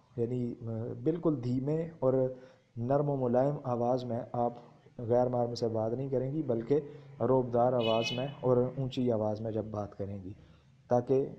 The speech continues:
سامنے والے، یہ، شخص کے یا ش-، سامنے والے مرد کے دل کے اندر کسی قسم کی آپ کو لے کر کوئی بیماری یا کوئی ایسی خرابی پیدا نہ ہو۔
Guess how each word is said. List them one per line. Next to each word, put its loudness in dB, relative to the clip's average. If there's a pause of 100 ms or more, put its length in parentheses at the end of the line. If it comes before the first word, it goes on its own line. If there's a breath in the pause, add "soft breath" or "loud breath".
(120)
سامنے -2
والے، 2 (140)
یہ، -4
شخص -6
کے -2
یا -2
ش-، -6
سامنے -2
والے 0
مرد -4
کے 0
دل -2
کے -4
اندر -2
کسی -6
قسم -6
کی -6 (400 loud breath)
آپ -2
کو 0
لے 0
کر -4
کوئی -2
بیماری -2
یا -2
کوئی -4
ایسی -4
خرابی -2
پیدا -2
نہ -6
ہو۔ -12